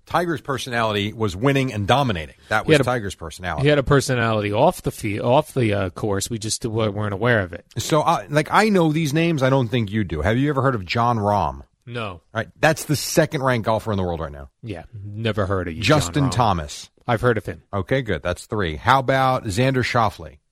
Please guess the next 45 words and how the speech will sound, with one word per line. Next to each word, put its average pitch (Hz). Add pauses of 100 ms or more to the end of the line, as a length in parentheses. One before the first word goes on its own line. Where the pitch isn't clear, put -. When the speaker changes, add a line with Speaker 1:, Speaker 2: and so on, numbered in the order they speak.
Speaker 2:
No. 113 (340)
Speaker 1:
He's 170
the 127
fourth -
ranked 127
player 107
in 101
the 90
world. 80 (680)
Uh, 113
Ty-, 131
I 98
don't 101
even 82
know 87
if 78
I'm 80
pairing 92 (420)
Tyrrell 117
or 101
Tyrell 120
Hatton. 80 (160)
He's 127
Speaker 2:
No. 110
Speaker 1:
the, 107
he's 117
five. 90
So, 139
so 202
far, 196
none 165
of 190
these 151
names 131
do 147
anything 85
for 82
you. 73
Speaker 2:
No. 131 (400)
Speaker 1:
Rory 151
McIlroy. 104
Speaker 2:
I 123
heard 113
of 95
him. 104